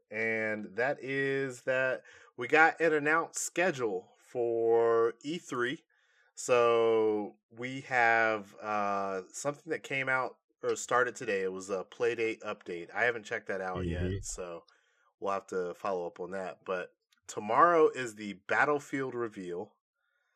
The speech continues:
Speaker 1: followed by the Summer Game Fest kickoff live on Thursday. Uh, Thursday, June tenth, that is. The Cook Primetime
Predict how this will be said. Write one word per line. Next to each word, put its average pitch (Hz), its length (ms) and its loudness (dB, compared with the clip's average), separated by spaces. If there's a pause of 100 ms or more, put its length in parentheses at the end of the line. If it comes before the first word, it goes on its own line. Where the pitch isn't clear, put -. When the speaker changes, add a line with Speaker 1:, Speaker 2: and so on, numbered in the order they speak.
(160)
Speaker 1:
followed 127 540 0
by 110 680 6
the 98 140 -4
Summer 143 520 -2
Game 123 380 0
Fest - 460 -6
kickoff 117 500 -2
live 95 540 0
on 90 260 -10
Thursday. 95 720 -2 (1080)
Uh, 90 300 -4
Thursday, 113 380 0
June 101 240 -6
tenth, 104 280 -6
that 85 180 -8
is. 82 380 -12 (960)
The 98 600 -4
Cook 156 360 -2
Primetime 135 1000 0